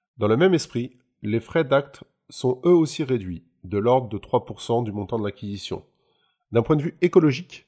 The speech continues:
les logements de nouvelle génération sont beaucoup moins énergivores que leurs prédécesseurs. Un effort particulier a été mis sur, en œuvre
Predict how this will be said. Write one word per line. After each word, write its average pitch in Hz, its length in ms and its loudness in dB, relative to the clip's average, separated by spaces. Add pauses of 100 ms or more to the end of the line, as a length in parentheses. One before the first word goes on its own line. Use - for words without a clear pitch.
les 101 200 -2
logements 143 420 0
de 135 60 2
nouvelle 147 220 2
génération 127 760 0
sont - 200 -4
beaucoup 165 360 -4
moins 156 180 0
énergivores 117 540 -2
que - 80 -6
leurs 107 140 -4
prédécesseurs. 101 680 -8 (520)
Un 107 160 -2
effort 127 420 -2
particulier 156 560 -6
a 139 100 0
été 127 240 -2
mis 127 280 -4
sur, 107 260 -8
en 104 300 -2
œuvre 131 340 -2